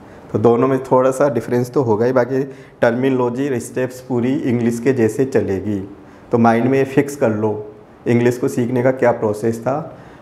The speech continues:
और सी language कैसे सीखे। तो steps of learning English language, है ना,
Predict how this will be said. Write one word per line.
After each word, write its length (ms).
और 80
सी 200
language 320
कैसे 320
सीखे। 420
तो 80
steps 460
of 240
learning 440
English 380
language, 460
है 60
ना, 80